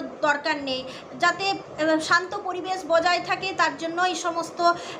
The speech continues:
ব্যবস্থা, প্রত্যেকটা জায়গায় স্ক্রিন লাগানো এবং তার সাথে সাথে সুন্দরভাবে স্পিকার দেওয়া, আমরা যাতে দেখতেও পাই আর ভালোভাবে শুনতেও পাই তার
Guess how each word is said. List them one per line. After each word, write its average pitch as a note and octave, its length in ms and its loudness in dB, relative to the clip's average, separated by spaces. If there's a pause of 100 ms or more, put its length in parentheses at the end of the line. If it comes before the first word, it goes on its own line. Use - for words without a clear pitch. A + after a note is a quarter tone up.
ব্যবস্থা, E4 500 2
প্রত্যেকটা E4 480 -6
জায়গায় D#4+ 380 2
স্ক্রিন F4 340 0
লাগানো E4 520 2 (220)
এবং E4 320 2
তার E4 180 4
সাথে D#4+ 300 -4
সাথে E4 440 2 (180)
সুন্দরভাবে E4+ 640 2
স্পিকার E4+ 760 -2
দেওয়া, D#4 320 6 (240)
আমরা D#4+ 260 2
যাতে F4 340 2 (220)
দেখতেও F4+ 520 2
পাই G4+ 200 6 (160)
আর F4+ 140 2 (100)
ভালোভাবে F4+ 440 0
শুনতেও F#4+ 500 -2
পাই E4 280 4
তার D4+ 160 4